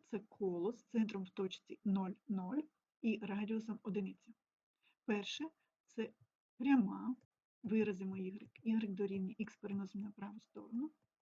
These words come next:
ікс плюс а. Якщо а дорівнює нулю, то це буде бісектриса першої, третьої, четверті, ігрек дорівнює ікс.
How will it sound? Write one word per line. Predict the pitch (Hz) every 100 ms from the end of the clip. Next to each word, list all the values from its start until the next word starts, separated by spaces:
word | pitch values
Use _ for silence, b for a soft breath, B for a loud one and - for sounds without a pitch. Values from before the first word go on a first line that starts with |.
| _
ікс | - 220
плюс | - 220 214 -
а. | 214 208 _ _ _ B B B B B B
Якщо | 202 220 - 311 -
а | 254
дорівнює | 233 214 226 226 208
нулю, | 190 190 185 196 220 - _ _ _ -
то | 208
це | 220 233
буде | 190 214 269
бісектриса | 214 208 208 220 220 220 208 - 202
першої, | 220 214 214
третьої, | 202 202 202
четверті, | - 302 302 -
ігрек | - 220 214
дорівнює | 185 190 196 190
ікс. | 202 175